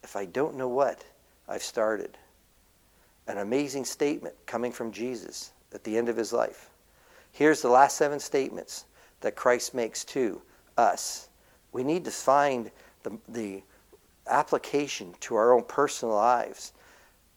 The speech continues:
Actually, I, I need to memorize. I've, I've been a minister, what, twenty-four, twenty-five years, and I've never memorized the last seven statements of Jesus, the last words that he,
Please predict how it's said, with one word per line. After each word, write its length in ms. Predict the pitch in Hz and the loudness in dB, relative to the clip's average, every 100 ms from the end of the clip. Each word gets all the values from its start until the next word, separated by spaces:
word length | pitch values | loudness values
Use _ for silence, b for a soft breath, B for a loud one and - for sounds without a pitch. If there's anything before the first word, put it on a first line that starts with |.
| _ | _
Actually, 320 | 127 160 - 110 | 2 4 4 0
I, 400 | - 117 123 123 | 0 -2 -2 -2
I 40 | |
need 240 | 135 202 - | -2 -4 -6
to 120 | 110 | -4
memorize. 840 | 120 202 135 92 - 78 - - _ _ b b b b | 0 2 2 2 0 -8 -12 -14 _ _ b b b b
I've, 220 | 135 165 - | -2 -2 0
I've 140 | 139 151 | 2 2
been 240 | 147 120 | 2 0
a 80 | 120 | -2
minister, 640 | 123 175 - - 107 67 - B B _ | 0 2 0 -4 -6 -6 -12 B B _
what, 260 | 143 - - | 0 0 -2
twenty-four, 500 | 123 131 - 143 127 | -4 -4 0 0 2
twenty-five 540 | 139 135 - 117 101 | -2 -2 2 2 2
years, 440 | 117 160 92 - - b b b b b b - | -2 -2 -4 -8 -18 b b b b b b -2
and 160 | 117 | 0
I've 160 | 110 104 | 0 0
never 260 | 123 147 | 0 2
memorized 600 | 139 113 131 127 131 143 110 | 2 0 2 2 2 0 -2
the 80 | |
last 320 | 101 110 120 - | 0 0 0 -2
seven 260 | 113 113 | -2 -2
statements 540 | - 107 117 120 - 107 | -6 -4 -4 -6 -10 -10
of 120 | 90 95 - _ | -12 -16 -20 _
Jesus, 600 | 107 110 127 117 - - _ b b b b b b _ - | -8 -6 -6 -8 -12 -16 _ b b b b b b _ -4
the 80 | 107 | 2
last 340 | 117 135 - | 4 2 0
words 280 | 123 143 127 | -2 -2 -4
that 100 | 113 | -4
he, 200 | 120 | -4